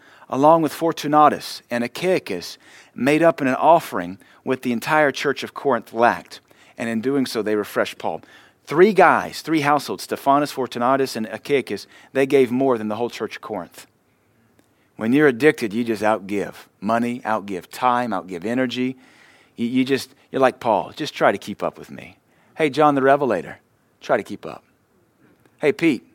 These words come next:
try to keep up. <laughs> Last one, Epaphroditus, asterisk there.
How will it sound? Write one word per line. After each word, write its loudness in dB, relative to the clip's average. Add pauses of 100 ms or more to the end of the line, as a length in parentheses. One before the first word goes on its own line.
(560)
try 0
to 0
keep -8
up. -6 (540)
<laughs> -12 (2000)
Last 4
one, 0
Epaphroditus, 2
asterisk -2
there. -8